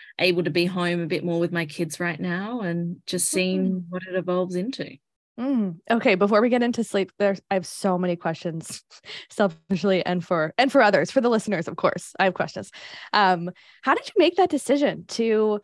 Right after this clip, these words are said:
Speaker 2: to be like, "You know what, this is what my family, this is what we need right now," and, like, standing,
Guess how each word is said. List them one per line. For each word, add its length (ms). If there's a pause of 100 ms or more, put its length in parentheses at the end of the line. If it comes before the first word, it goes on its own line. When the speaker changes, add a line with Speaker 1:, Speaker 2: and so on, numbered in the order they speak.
(540)
Speaker 2:
to 100
be 120
like, 200
"You 80
know 100
what, 220
this 220
is 140
what 200
my 140
family, 680 (240)
this 160
is 100
what 160
we 180
need 300
right 220
now," 420
and, 220
like, 160
standing, 640